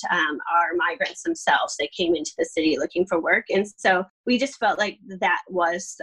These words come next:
our community. Those were the people that we were working with every day. And so we wanted to share life together. So we live in this migrant village. <laughs> And, um, but then my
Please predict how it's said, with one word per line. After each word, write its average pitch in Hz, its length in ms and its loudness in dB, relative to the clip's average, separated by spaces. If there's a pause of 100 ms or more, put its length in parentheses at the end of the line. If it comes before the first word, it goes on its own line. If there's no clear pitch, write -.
our 180 280 2
community. 190 580 0
Those 175 260 0
were 185 120 0
the 170 200 -2
people 180 360 2
that 190 160 -4
we 175 100 4
were 160 140 -2
working 185 320 0
with 190 160 2
every 185 220 2
day. 170 300 2
And 202 140 -2
so 151 320 -2
we 147 180 -4
wanted 151 260 2
to 202 100 -6
share - 260 0
life 131 300 0
together. 190 420 0
So 170 420 0 (200)
we 180 120 -2
live 180 200 0
in 170 80 0
this 180 200 -4
migrant 196 460 0
village. 196 640 0
<laughs> - 560 0
And, 190 360 0 (140)
um, 185 460 0 (220)
but 214 140 -4
then 208 240 2
my 196 220 0